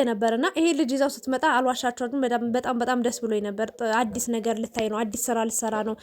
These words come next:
ቢያንስ ከፉፉና ከቡሪክ በዚህ ሰዓት መራቅ ራሱ ለእሷ ሰላም ይሰጣታል ብዬ ነው ያሰብኩት። ለምን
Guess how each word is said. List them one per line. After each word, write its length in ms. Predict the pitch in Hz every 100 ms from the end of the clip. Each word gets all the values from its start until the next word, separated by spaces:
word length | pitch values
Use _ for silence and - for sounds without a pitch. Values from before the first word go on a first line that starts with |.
| - -
ቢያንስ 280 | 269 285 294
ከፉፉና 520 | - 269 277 330 311 311
ከቡሪክ 420 | 277 247 277 320
በዚህ 260 | 233 262 240
ሰዓት 200 | 302 285
መራቅ 340 | 269 277 277 262
ራሱ 200 | 269 294
ለእሷ 240 | 285 277 277
ሰላም 280 | 269 285 254
ይሰጣታል 440 | 254 233 226 233 233
ብዬ 160 | 226 247
ነው 100 | 220
ያሰብኩት። 420 | 214 226 202 233
ለምን 240 | 247 330